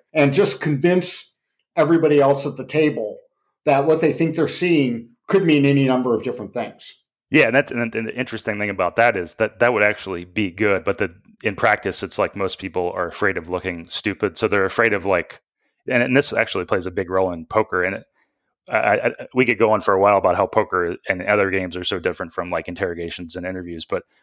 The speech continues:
Speaker 2: one of the things in poker is you might think that's a good strategy, but in practice, you'd be like, "Well, what if I do something and that person reads it as weak, you know, as we-, as a weak hand and calls me, and then I'd feel stupid for trying all these," you know?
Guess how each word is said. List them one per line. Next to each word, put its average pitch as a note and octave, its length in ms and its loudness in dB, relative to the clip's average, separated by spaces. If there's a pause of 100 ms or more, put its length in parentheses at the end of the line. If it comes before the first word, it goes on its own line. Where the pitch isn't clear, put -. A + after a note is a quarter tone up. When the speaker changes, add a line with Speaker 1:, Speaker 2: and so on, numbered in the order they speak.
Speaker 2:
one B2 140 4
of G#2+ 80 4
the G2 120 0
things G2 200 -2
in F2 80 -6
poker F#2+ 360 -2
is F2 300 -8 (560)
you B2+ 120 0
might A#2+ 320 0
think A#2 180 2
that's G#2+ 180 0
a A2 60 -2
good G2+ 160 -2
strategy, G2+ 400 2
but F2+ 320 -6
in A2 160 -2
practice, G2+ 420 -2
you'd F#2+ 140 -6
be G2 100 -2
like, F#2+ 240 0
"Well, F#2+ 400 2
what A#2+ 140 4
if A2+ 140 2
I G2+ 100 4
do G#2 180 -2
something G2 400 -4
and G2 120 -2
that G2 160 0
person F#2 320 -4
reads A2 320 0
it E2+ 160 -6 (340)
as G2 180 0
weak, G2+ 380 -2
you A2 180 -4
know, F2+ 140 -2
as F#2 140 -6
we-, G#2+ 160 -6
as G2 120 -2
a G2 80 -4
weak G2 220 -2
hand G2 160 0
and E2 80 -10
calls G#2+ 400 2
me, F2+ 120 -6
and F#2+ 100 -4
then G2 80 -2
I'd F#2 160 -2
feel F2+ 160 -4
stupid - 340 -8
for - 140 -10
trying F2+ 320 -4
all F2 100 -4
these," E2+ 340 -8
you G#2 60 -4
know? F2 140 -4